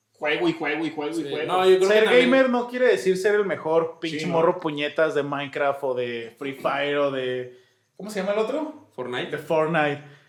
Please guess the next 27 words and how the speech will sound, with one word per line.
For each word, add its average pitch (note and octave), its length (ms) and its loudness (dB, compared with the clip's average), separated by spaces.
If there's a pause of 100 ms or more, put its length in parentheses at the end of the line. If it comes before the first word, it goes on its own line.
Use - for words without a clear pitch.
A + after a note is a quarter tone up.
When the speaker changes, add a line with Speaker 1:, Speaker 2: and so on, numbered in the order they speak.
(520)
Speaker 3:
Ser G#3 200 2
un A#3+ 80 6
amante A#3+ 300 4
de B3 100 10
los G3 180 6
videojuegos F3+ 600 2
es G#3 160 2
disfrutar F3+ 600 0
un G3+ 120 2
juego, F#3+ 540 2
ver E3+ 200 0
los F3+ 200 -2
gráficos, F3+ 580 -2
ver E3 140 0
la F3+ 80 2
movilidad D#3 500 0
del E3 160 0
personaje. C#3+ 520 -8
Speaker 2:
La B2+ 100 -2
historia. B2+ 560 -4
Speaker 3:
La C3 100 -2
historia, G3+ 640 6
niño G3 260 2
puñetas, F#3 680 0
quién G3 200 0
lo G3+ 160 4
hizo, G#3 680 2